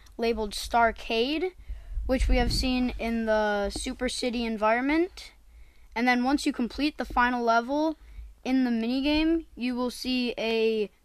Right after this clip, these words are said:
Ferris wheel and, and a rocket ship in the background,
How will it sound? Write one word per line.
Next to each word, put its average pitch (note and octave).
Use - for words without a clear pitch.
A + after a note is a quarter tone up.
Ferris A#3+
wheel C#4
and, A3+
and A#3+
a G#3+
rocket A3+
ship D4
in A#3
the A3
background, D4